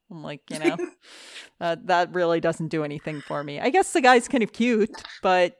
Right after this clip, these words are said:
Speaker 1: you know, he's, he's
Speaker 2: Mm-hmm.
Speaker 1: already dead and he's, he's not at rest. And I'm like, I, I just don't see it working out for a variety of reasons.
Speaker 2: And then we can go ahead and talk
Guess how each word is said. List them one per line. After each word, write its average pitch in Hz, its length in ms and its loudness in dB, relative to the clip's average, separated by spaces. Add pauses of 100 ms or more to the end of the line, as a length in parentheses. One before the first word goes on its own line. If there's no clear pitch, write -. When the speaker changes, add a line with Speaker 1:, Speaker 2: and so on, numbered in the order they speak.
(120)
Speaker 1:
you 190 200 -6
know, 170 180 -2
he's, 190 420 -10
he's 285 160 -6
Speaker 2:
Mm-hmm. 285 80 2
Speaker 1:
already 233 220 2
dead 160 420 2 (100)
and 165 640 -6
he's, 190 460 -12
he's 220 260 -8
not 208 220 2
at 156 160 -4
rest. 147 560 -4
And 156 580 -12
I'm 185 120 -10
like, 175 180 -10
I, 160 260 -6
I 165 80 -4
just 160 240 -8
don't 156 220 -6
see 156 140 -10
it 147 100 -10
working 156 340 -10
out 143 240 -6
for 156 140 -8
a 147 40 -8
variety 151 540 -6
of 151 140 -14
reasons. 147 640 -10 (880)
Speaker 2:
And 196 180 -14
then 220 540 -8 (580)
we 247 220 -10
can 220 560 -8 (340)
go 220 80 -6
ahead 220 300 -4
and 202 120 -8
talk 208 380 -8